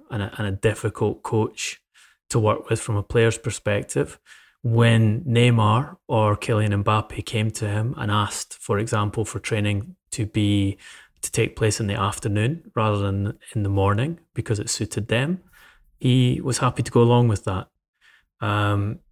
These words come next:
so I think there, there are lots of elements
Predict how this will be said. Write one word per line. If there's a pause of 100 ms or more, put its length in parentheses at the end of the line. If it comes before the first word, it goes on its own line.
(260)
so (880)
I
think
there,
there
are
lots
of
elements